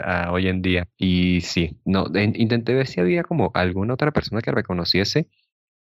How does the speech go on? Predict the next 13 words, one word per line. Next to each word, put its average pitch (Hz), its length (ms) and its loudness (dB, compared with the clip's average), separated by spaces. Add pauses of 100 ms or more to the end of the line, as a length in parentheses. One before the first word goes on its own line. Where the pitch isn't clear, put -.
(380)
entre 104 260 0
quienes 98 260 0
estaban 95 300 0
cargando 95 400 0
a 104 60 2
Mabel, 101 420 2
pero 90 460 -2 (520)
realmente 107 920 2
no, 95 260 0
no 98 200 0
pude 110 260 2
distinguir 90 500 0
a, 87 460 -2